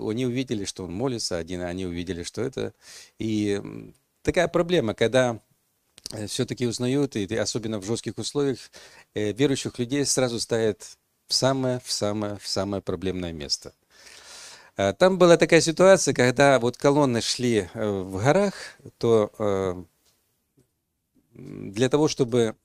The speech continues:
м, обезвредить вот эту колонну, то, э, афганцы били первую машину, последнюю,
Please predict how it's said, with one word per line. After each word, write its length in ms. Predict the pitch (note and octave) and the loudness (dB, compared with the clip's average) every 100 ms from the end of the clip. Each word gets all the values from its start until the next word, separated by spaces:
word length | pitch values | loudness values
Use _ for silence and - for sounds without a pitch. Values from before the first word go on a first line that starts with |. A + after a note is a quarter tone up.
| G#2+ | -12
м, 240 | G2 F#2+ - | -10 -8 -4
обезвредить 600 | G#2+ B2+ B2+ C3 A2 - | -2 0 2 2 0 -4
вот 120 | G#2+ | -4
эту 180 | A2 A2 | -4 -2
колонну, 480 | D#3+ F#3+ F#3 A#2+ G#2 | -2 0 -2 -4 -2
то, 300 | C3+ A#2+ - - - - - - - | 0 0 -2 -16 -20 -20 -20 -16 -2
э, 60 | G#2+ G2 | 2 2
афганцы 640 | G2+ A#2+ A#2+ F#3 F#3+ - D3+ | 2 2 2 2 2 2 2
били 320 | A#2 C#3+ C3 | 2 2 2
первую 520 | C3 G#3 G3+ F#3 E3+ - | 4 4 6 4 2 0
машину, 560 | D#3+ C#3+ E3 D#3 D3+ C3+ _ _ _ _ | -2 -2 -2 -2 -4 -6 _ _ _ _
последнюю, 760 | C#3+ C3+ F#3+ G3 F3+ G#3 E3 | 4 4 4 4 4 2 0